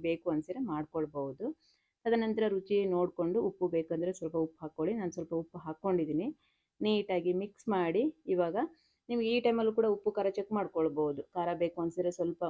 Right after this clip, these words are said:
ಒಣಮೆಣಸಿನ ಪುಡಿ ಅಥವಾ ಹಸಿಮೆಣಸಿನಕಾಯಿ ಸೀಳ್ಬಿಟ್ಟು ಕೂಡ ಹಾಕ್ಕೊಳ್ಬಹುದು. ಮುಚ್ಚಿಬಿಟ್ಟು ಒಂದು ಇಪ್ಪತ್ತು ನಿಮಿಷ ಮಧ್ಯಮ ಉರಿಯಲ್ಲೇ ಬಿಟ್ಟಾಗ ನಮಗೆ ಚೆನ್ನಾಗಿ ಕುದ್ಬಿಟ್ಟು ಚಿಕನ್ ಕರಿ ರೆಡಿ ಆಗುತ್ತೆ. ಎಣ್ಣೆ ಜಾಸ್ತಿ ಹಾಕ್ಕೊಂಡ್ರೆ ನಿಮ್ಗೆ ಗೊತ್ತಾಗತ್ತೆ,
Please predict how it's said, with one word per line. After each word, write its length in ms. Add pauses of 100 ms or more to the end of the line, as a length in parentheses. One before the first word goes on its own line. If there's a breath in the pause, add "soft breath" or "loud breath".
ಒಣಮೆಣಸಿನ 480
ಪುಡಿ 160 (140)
ಅಥವಾ 240 (120)
ಹಸಿಮೆಣಸಿನಕಾಯಿ 640
ಸೀಳ್ಬಿಟ್ಟು 460
ಕೂಡ 100 (120)
ಹಾಕ್ಕೊಳ್ಬಹುದು. 640 (460)
ಮುಚ್ಚಿಬಿಟ್ಟು 540
ಒಂದು 160
ಇಪ್ಪತ್ತು 320
ನಿಮಿಷ 160 (120)
ಮಧ್ಯಮ 340
ಉರಿಯಲ್ಲೇ 340
ಬಿಟ್ಟಾಗ 320 (160)
ನಮಗೆ 260 (120)
ಚೆನ್ನಾಗಿ 520
ಕುದ್ಬಿಟ್ಟು 460 (120)
ಚಿಕನ್ 340
ಕರಿ 220
ರೆಡಿ 140 (100)
ಆಗುತ್ತೆ. 280 (440)
ಎಣ್ಣೆ 180 (100)
ಜಾಸ್ತಿ 340
ಹಾಕ್ಕೊಂಡ್ರೆ 420
ನಿಮ್ಗೆ 240
ಗೊತ್ತಾಗತ್ತೆ, 400